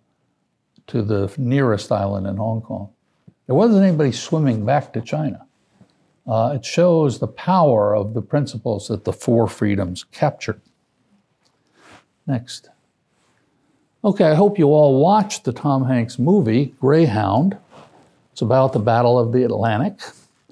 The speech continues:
uh, in World War Two, the corvettes and the destroyers,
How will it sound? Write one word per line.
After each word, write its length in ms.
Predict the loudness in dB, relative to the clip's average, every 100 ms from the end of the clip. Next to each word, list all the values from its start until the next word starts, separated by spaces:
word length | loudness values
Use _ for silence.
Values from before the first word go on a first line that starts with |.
| _ _ _ _ _
uh, 240 | -2 0 0
in 140 | 0
World 260 | 2 2 2
War 180 | 2 0
Two, 460 | 0 2 2 0
the 80 | -6
corvettes 720 | -2 0 0 0 0 -2 -6
and 140 | -6 -4
the 60 |
destroyers, 960 | -4 -6 -6 0 2 4 2 0 -2 -8